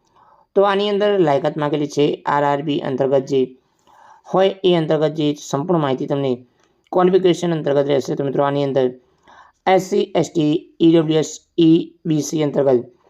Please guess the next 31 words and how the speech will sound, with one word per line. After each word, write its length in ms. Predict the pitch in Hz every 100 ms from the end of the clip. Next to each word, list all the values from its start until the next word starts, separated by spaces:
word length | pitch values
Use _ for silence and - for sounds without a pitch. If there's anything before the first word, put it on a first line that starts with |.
| _ _ -
અ, 200 | 170 160
જે 180 | 156 180
જાહેરાત 380 | 160 135 139 165
regarding 420 | 135 139 135 135
જે 180 | 147 139
તમને 260 | 139 139 127
છૂટછાટ 280 | 127 131 135
મળે 160 | 131
છે 140 | 131 147
ઉંમરની 300 | 127 123 123
અંદર, 340 | 139 143 123 _ _ _ -
એ 100 | 156
મળશે. 580 | 139 127 - 180 202 _ _ _ _ -
તો 60 | 196
મિત્રો, 200 | 208 214
આની 200 | 190 190
અંદર 240 | 185 185
મેડિકલ 840 | 170 147 143 151 156 156 - 147 143
ફિટનેસ 420 | 135 135 143 127 -
પણ 180 | 135 131
જાણવામાં 460 | 123 117 120 123
આવશે. 440 | 127 123 196 - _ _ _ _ _ _ _
તો 360 | 175 175 175 -
એજ 400 | 175 180 180 185
ઉંમર, 260 | 185 151 147
એટલે 160 | 135 143
કે 120 | 143
અઢારથી 360 | 131 123 135
ત્રીસ 300 | 127 135 120
વર્ષ 220 | 127 120 127
તમારા 480 | 123 120 117 120